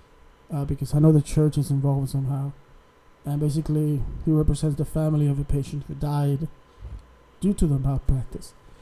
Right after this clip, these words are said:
And what a film it is! I mean, it's a great film. Uh, great performance by Paul Newman. I mean, it's just, you kind of feel that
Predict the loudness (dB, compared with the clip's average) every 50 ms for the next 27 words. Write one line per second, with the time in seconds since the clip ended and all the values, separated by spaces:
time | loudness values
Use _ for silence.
0 | -20 -20 -20 _ _ _ _ -20 _ _ -20 -10 -6 -6 -4 -4 -4 -4 -2 -2
1 | -2 0 0 -2 -2 0 0 0 2 4 4 4 2 2 0 -4 -8 -10 -12 -12
2 | -10 -6 -4 -2 0 2 2 2 0 0 -2 -2 -4 -4 -4 -4 -6 -6 -6 -6
3 | -8 -8 -6 -4 -6 -4 -4 -4 -4 -4 -4 -6 -6 -8 -12 -18 -20 -20 -20 _
4 | _ _ _ _ _ _ _ -20 _ _ _ -12 -10 -10 -8 -10 -6 -6 -4 -2
5 | -2 -2 -2 -2 -4 -4 -4 -4 -2 0 0 0 0 0 -2 -6 -12 -12 -12 -12
6 | -12 -12 -8 -6 -6 -4 -4 -4 -4 -2 -2 -2 -2 0 0 0 -2 -2 -4 -6
7 | -12 -18 -20 -20 -20 -20 -20 -20 -20 -20 -20 -20 _ -20 -20 -20 -20 -20 -20 -20
8 | _ _ -10 -8 -6 -6 -4 -4 -4 -6 -6 -8 -8 -8 -6 -6 -6 -6 -10 -12
9 | -14 -10 -8 -8 -8 -8 -10 -12 -14 -12 -12 -12 -10 -10 -10 -10 -10 -12 -14 -18
10 | -20 -20 -20 -20 -20 -20 -20 -20 -20 _ _ _ -20 -20 -20 _ -12 -8 -4 -2
11 | -2 -2 -2 -4 -6 -6 -6 -6 -4 -6 -6 -6 -8